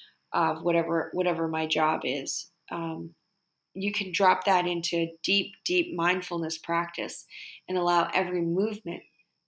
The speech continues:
that you, that, that you would call your, your working moving through your day to be devoted, to be in a state of awe. So these five, uh, principles are actually, um,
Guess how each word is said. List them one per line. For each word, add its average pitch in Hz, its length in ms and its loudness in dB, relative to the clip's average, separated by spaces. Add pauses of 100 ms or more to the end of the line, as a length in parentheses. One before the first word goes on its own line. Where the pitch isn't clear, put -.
(120)
that 165 320 0
you, 160 560 0 (260)
that, 170 280 -2 (120)
that 170 200 -2
you 170 180 2
would 170 180 -2
call 170 320 2
your, 160 360 -2 (220)
your 170 160 -4
working 170 720 0 (540)
moving 180 500 -2
through 180 160 2
your 160 180 0
day 160 540 2 (760)
to 180 100 -2
be 170 160 4
devoted, 165 600 0 (260)
to 175 180 0
be 165 160 2
in 160 80 0
a 165 80 0
state 160 320 -2
of 160 100 -4
awe. 165 380 -6 (280)
So - 120 -6
these 269 320 2
five, 285 540 6
uh, 214 220 4
principles 202 760 0 (400)
are - 220 4
actually, 180 920 4
um, 165 580 2